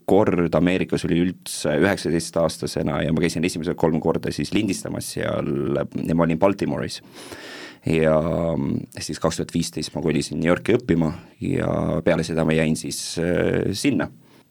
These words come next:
Ja samamoodi ka kaks tuhat kaheksateist aastal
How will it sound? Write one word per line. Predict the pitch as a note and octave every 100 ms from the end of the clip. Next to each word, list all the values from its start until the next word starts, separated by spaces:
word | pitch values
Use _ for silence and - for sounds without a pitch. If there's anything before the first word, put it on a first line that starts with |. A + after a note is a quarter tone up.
| _ _ F#2
Ja | F2+
samamoodi | G#2+ G#2 F#2 G2+ F#2+ E2 D#2+
ka | E2+ E2 E2 E2 - - - - _ -
kaks | G#2 -
tuhat | F2
kaheksateist | - G#2 F2+ F2 E2 D#2+ -
aastal | E2+ E2+ - - E2 D#2+ D#2+ D#2